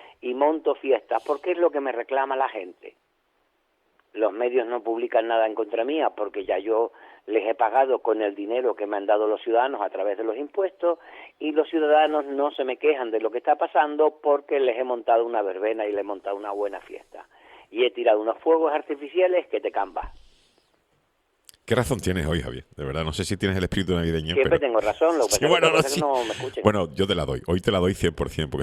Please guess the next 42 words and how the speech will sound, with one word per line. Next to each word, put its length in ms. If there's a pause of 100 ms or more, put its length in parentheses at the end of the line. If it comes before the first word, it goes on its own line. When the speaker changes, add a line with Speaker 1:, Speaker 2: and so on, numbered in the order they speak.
(120)
Speaker 2:
estoy 20
Speaker 1:
No, 80
si 100
yo 120
no 60
Speaker 2:
completamente 100
de 80
Speaker 1:
quiero 120
que 60
me 60
Speaker 2:
acuerdo 40
Speaker 1:
la 60
Speaker 2:
con 0
tu 80
Speaker 1:
des, 80
nunca 200
Speaker 2:
discurso. 60
Speaker 1:
me 60
he 300
querido 200
que 80
me 120
den 120
la 120
razón. 300 (260)
Speaker 2:
No, 100
pero 140
me 60
Speaker 1:
Pero 20 (100)
Speaker 2:
agrada, 220
Speaker 1:
dando 80
Speaker 2:
me 40
Speaker 1:
la 60
Speaker 2:
agrada, 160
Speaker 1:
lógica. 140
Speaker 2:
estar 160
de 40
acuerdo 220
contigo 260
me 80
agrada. 320 (920)
Speaker 1:
No, 200